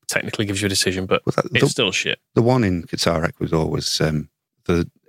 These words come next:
Speaker 2: you know, we've said before, uh, probably about Pat Bamford having his goal ruled out for pointing, was the whole point of the offside law is to stop people from running to the goal and goal hanging and getting a, an advantage by cheating.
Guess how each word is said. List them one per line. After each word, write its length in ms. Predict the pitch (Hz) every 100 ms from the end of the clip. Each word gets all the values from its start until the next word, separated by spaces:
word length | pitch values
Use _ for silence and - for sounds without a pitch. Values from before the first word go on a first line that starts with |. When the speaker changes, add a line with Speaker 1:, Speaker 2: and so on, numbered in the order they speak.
| _ _
Speaker 2:
you 120 | 101
know, 140 | 76 73
we've 140 | 107
said 240 | - 104 85
before, 400 | - 90 80 - -
uh, 60 | 95 -
probably 320 | 113 92 82
about 280 | 80 82 -
Pat 180 | - -
Bamford 320 | 82 78 -
having 200 | 76 76
his 360 | 76 71 - - _
goal 220 | - 80
ruled 180 | 78 76 78
out 140 | 73
for 120 | -
pointing, 460 | _ 80 78 76 76 _ _ _
was 420 | 87 80 - - - _ _ _ -
the 80 |
whole 160 | 82 98
point 280 | - 92 82
of 140 | 80
the 80 | 95
offside 380 | 82 - 110 104
law 160 | 95 90
is 100 | -
to 80 | -
stop 240 | 104 -
people 280 | 92 87 85
from 260 | - 80 - _ _ _ _
running 440 | 90 98 92 87 78
to 120 | -
the 80 | 82
goal 400 | 92 90 87 85
and 300 | 82 76 -
goal 220 | 95 87
hanging 380 | 80 85 85 80
and 140 | 80 78
getting 300 | 95 82 82
a, 180 | 82 80
an 140 | 82
advantage 480 | 80 82 85 82 80
by 160 | 80 80
cheating. 480 | - 101 92 80